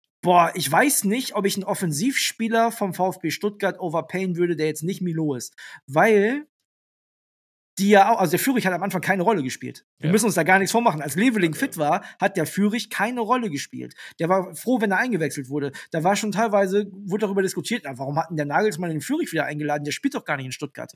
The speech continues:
Speaker 2: Mhm.
Speaker 1: Und wie das da weitergeht, wenn der mal mit einem kleinen Faserriss, so wie Harry Kane jetzt für zwei, zweieinhalb, drei Wochen ausfällt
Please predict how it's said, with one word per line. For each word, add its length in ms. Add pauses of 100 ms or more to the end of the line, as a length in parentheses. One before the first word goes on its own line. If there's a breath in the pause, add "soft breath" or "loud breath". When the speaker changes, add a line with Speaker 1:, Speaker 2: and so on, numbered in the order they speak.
Speaker 2:
Mhm. 420
Speaker 1:
Und 420 (500)
wie 160
das 220
da 180
weitergeht, 460
wenn 120
der 80
mal 140
mit 140
einem 80
kleinen 260
Faserriss, 480
so 80
wie 100
Harry 200
Kane 260
jetzt 180
für 100
zwei, 280
zweieinhalb, 440
drei 160
Wochen 180
ausfällt 480